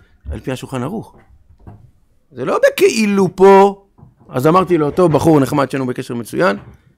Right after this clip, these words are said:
נכשלנו איתך." דרך אגב, הוא לא נעלב, כי הוא הבין מאוד מה דיברתי איתו. הוא אומר לי, "בסדר, זאת הבחירה שלי." אמרתי לו, "בסדר, הבחירה שלך, זה החיים שלך, מה אתה רוצה ממני?" אבל זה כישלון.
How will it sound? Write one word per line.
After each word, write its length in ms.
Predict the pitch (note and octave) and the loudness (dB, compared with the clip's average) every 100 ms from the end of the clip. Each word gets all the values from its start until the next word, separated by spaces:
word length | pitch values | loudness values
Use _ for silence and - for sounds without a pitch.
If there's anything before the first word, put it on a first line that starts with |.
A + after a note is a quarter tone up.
| _ _ _ _ - | _ _ _ _ -14
נכשלנו 480 | B2 - D#3+ F#3 E3 | -12 -4 0 2 0
איתך." 180 | - - - _ _ _ _ _ _ _ _ _ _ _ _ - | 0 -6 -10 _ _ _ _ _ _ _ _ _ _ _ _ -12
דרך 140 | C#3 | -4
אגב, 220 | G#3 F#3+ | 0 2
הוא 240 | C#3 F3 D#3+ | 0 -2 0
לא 100 | G3+ | 2
נעלב, 340 | A3+ A#3+ D#3+ | 2 2 0
כי 120 | - | 0
הוא 80 | D3 | 0
הבין 200 | C#3+ E3 | 0 0
מאוד 160 | D#3+ D#3+ | 0 -2
מה 80 | |
דיברתי 300 | D#3 D#3 F3 | -2 -4 -6
איתו. 160 | A2 - | -10 -14
הוא 60 | - - _ _ _ _ _ _ _ _ | -20 -20 _ _ _ _ _ _ _ _
אומר 120 | - E4+ | -4 -2
לי, 80 | G#4 | -2
"בסדר, 280 | A#4+ A4+ | -2 -2
זאת 140 | F4 E4+ | -2 -2
הבחירה 280 | - B3 G3 | -6 -6 -6
שלי." 200 | G3+ F#3 | -4 -4
אמרתי 240 | C4+ - | -6 -6
לו, 40 | |
"בסדר, 160 | E4+ B4 | -6 -6
הבחירה 240 | A#4 - - | -6 -8 -10
שלך, 140 | - C#4 | -8 -8
זה 60 | |
החיים 200 | D3+ D3 | -8 -10
שלך, 200 | D3 D3+ | -10 -12
מה 100 | C3+ | -12
אתה 120 | A#2+ B2 | -12 -10
רוצה 160 | - | -12
ממני?" 120 | A#2+ G#2 _ _ - _ _ _ _ _ _ _ - | -16 -18 _ _ -20 _ _ _ _ _ _ _ -6
אבל 100 | B2+ | -4
זה 60 | |
כישלון. 460 | B2+ A#2+ A#2 F3 | -4 -2 0 0